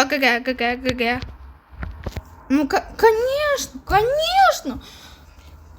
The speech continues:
Я не знаю, як... Ну,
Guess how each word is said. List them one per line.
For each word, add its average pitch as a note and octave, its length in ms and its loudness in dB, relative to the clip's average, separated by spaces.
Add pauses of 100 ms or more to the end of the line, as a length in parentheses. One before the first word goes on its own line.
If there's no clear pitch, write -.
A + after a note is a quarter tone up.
(760)
Я F4+ 120 -2
не A#4 160 0
знаю, C#4+ 760 -2
як... E4+ 340 -4 (400)
Ну, A#4 200 2